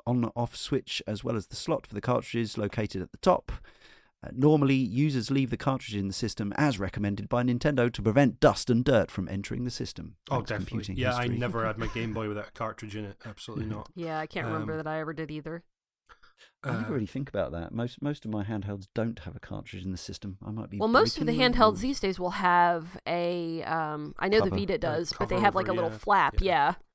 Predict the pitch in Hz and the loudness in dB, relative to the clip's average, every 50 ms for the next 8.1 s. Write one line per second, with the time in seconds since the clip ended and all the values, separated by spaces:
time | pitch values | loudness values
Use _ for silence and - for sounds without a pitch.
0 | _ _ _ _ 113 120 123 117 117 113 107 107 - 113 - - 135 131 - - | _ _ _ _ -2 0 0 0 0 0 0 -2 -4 -4 -4 -4 -4 -4 -4 -6
1 | 131 123 - - - 120 117 - - _ _ _ _ _ 131 123 117 117 117 - | -6 -6 -6 -8 -10 -10 -10 -10 -14 _ _ _ _ _ -12 -10 -10 -12 -14 -16
2 | _ _ - - - - - - 143 147 156 156 147 139 151 151 156 135 143 160 | _ _ -20 -18 -18 -18 -12 -4 4 6 6 6 6 6 4 2 2 2 4 4
3 | 156 139 135 147 151 143 - - 127 113 113 113 117 127 120 120 117 117 - - | 6 6 4 4 2 0 -2 -2 -2 -2 -2 -4 -4 -4 -4 -2 -2 -4 -6 -6
4 | - - - - _ _ _ _ _ 139 139 147 131 135 120 117 123 107 104 107 | -8 -10 -10 -12 _ _ _ _ _ 2 4 4 4 4 4 2 2 0 -2 -4
5 | - 127 120 120 117 120 123 113 107 123 120 127 127 - 127 117 113 113 - - | -4 -2 0 0 0 0 -2 -4 -4 -2 -2 -2 0 0 0 -2 -2 -2 -6 -6
6 | - 131 120 - - 120 117 117 123 - 127 120 120 117 117 117 117 113 120 117 | -4 -6 -4 -2 -2 -4 -2 -2 -4 -4 -4 -4 -4 -4 -4 -4 -4 -6 -6 -8
7 | _ - 123 120 117 113 113 113 110 107 107 117 120 113 - - 117 113 110 127 | _ -4 -4 -2 -2 -4 -4 -4 -4 -6 -4 -4 -6 -6 -6 -8 -6 -4 -4 -6
8 | - | -6